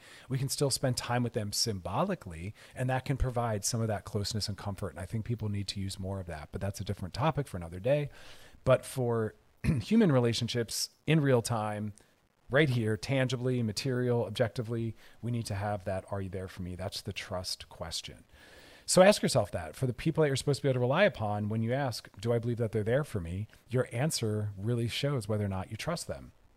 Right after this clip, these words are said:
And one of the centralized way, and I'm gonna talk about some of these more diffuse ways, even though the little ways are what really fester and, and erode at trust or build it up,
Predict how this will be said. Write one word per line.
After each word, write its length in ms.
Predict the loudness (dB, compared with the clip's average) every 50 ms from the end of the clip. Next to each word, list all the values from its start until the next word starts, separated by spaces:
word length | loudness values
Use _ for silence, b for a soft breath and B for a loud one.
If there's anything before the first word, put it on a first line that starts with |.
| _ _ -20 _ _ _ _ _ _ _ _ _ _ _ _ _ -14 -14 B B B B B B B B B _ 4
And 380 | 6 6 6 6 6 4 2 2
one 160 | 2 2 4
of 60 | 4
the 80 | 4 2
centralized 760 | 2 2 2 2 2 2 2 2 4 6 6 4 4 2 2
way, 380 | 2 4 4 4 4 4 2
and 100 | 2 0
I'm 80 | 0 0
gonna 140 | 0 0 2
talk 100 | 2 2
about 220 | 2 2 0 0
some 80 | -2 -2
of 60 | -2
these 120 | -2 -4
more 220 | -4 -4 -6 -6 -6
diffuse 800 | -6 -8 -8 -8 -10 -12 -14 -12 -6 -4 -4 -4 -4 -6 -8 -10
ways, 540 | -12 -12 -12 -10 -8 -8 -6 -8 -8 -10 _ _
even 180 | -6 0 2 4
though 80 | 4 4
the 120 | 2 2
little 420 | 0 0 0 0 2 2 2 0
ways 420 | 0 -2 -4 -6 -8 -8 -8 -8 -6 -2
are 120 | 0 0
what 220 | 0 2 0 -2 -2 -4
really 920 | -6 -4 -2 0 2 2 4 4 4 4 4 2 2 0 -2 -6 -8 -10 -12 -14 -20 b b b b b b b b _ -10
fester 800 | 0 4 6 6 8 8 6 4 2 0 0 0 -2 -4 -4 -8 -14 -16 -10
and, 280 | -4 -2 0 0 -2 -2
and 240 | -2 -4 -4 -4 -2 -2
erode 600 | -2 -2 -2 0 2 4 6 6 6 6 6 4
at 160 | 4 2 -4
trust 340 | -4 -4 -2 -2 -4 -4 -4
or 140 | -2 -2
build 260 | 0 0 -2 -2 0 0
it 80 | 2
up, 280 | 4 4 4 4 2